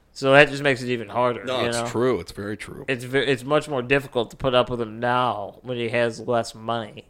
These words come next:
Speaker 2: Yeah. Well, it, their kind of relationship, uh, completely ended when Montague eventually accused Crowley of being in cahoots with his witchery, trying to kill him mother, uh, who, again, you, you know,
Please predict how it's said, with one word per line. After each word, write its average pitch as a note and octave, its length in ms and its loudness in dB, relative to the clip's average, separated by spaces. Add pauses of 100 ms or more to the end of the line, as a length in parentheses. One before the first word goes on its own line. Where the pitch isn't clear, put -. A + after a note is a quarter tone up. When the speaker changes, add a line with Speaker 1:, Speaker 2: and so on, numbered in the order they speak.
(120)
Speaker 2:
Yeah. E2+ 280 -4 (920)
Well, C#3+ 360 6 (120)
it, B2+ 240 2
their D3 200 8
kind F3 200 6
of A#2+ 60 4
relationship, A2+ 760 2
uh, G2+ 220 0
completely G#2+ 460 0
ended F#2+ 220 -6
when F#2 140 -12
Montague F#2 580 -6 (380)
eventually G2+ 400 -4
accused F2+ 420 -6
Crowley F#2 400 0
of F2 160 -6
being G2 240 -2
in G2 120 -8
cahoots A#2 460 0
with D#3 180 2
his B2 300 -4
witchery, A2 1040 -6
trying G#2 360 -8
to G2 60 -6
kill G#2 300 -4
him G2+ 200 -6
mother, F#2 460 -6 (680)
uh, F#2 300 0
who, A2+ 200 0
again, A2+ 400 2 (600)
you, A2 300 -4
you - 240 -12
know, E2+ 160 -6